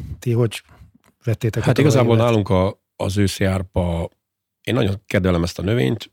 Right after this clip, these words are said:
Speaker 2: viszonylag korán betakarítódik, korán van belőle árbevétel, és, ö, nálunk azért az elmúlt öt-nyolc évnek a, az átlag hozamai, az alja volt valahol ilyen hét és fél tonna, a teteje egyszer volt tizenegy tonna egy száz hektáros területen.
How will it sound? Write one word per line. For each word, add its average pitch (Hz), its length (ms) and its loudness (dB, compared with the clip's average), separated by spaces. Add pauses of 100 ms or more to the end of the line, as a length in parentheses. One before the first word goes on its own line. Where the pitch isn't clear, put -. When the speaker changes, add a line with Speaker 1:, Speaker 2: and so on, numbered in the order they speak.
(120)
Speaker 2:
viszonylag 90 340 -2
korán 113 340 0
betakarítódik, 87 760 0
korán 87 260 0
van 82 160 -2
belőle 80 240 -2
árbevétel, 85 640 -2
és, - 260 -8
ö, 82 320 -4
nálunk 95 300 -2
azért 90 160 -2
az 82 100 -2
elmúlt 85 560 0 (1400)
öt-nyolc 95 500 -2
évnek 87 360 -4
a, 80 280 -6 (220)
az 87 160 -6
átlag 90 320 -2
hozamai, 82 680 -2 (280)
az - 140 -8
alja 95 220 0
volt 87 260 -4
valahol 87 240 -4
ilyen 90 140 -8
hét 98 260 -4
és - 120 -4
fél 101 200 0
tonna, 87 500 -4
a 98 80 -10
teteje 90 380 -4
egyszer 90 260 -8
volt 85 220 -4
tizenegy 92 320 -4
tonna 85 380 -4 (340)
egy 87 360 -12
száz 101 300 -10
hektáros 95 400 -8
területen. 107 500 0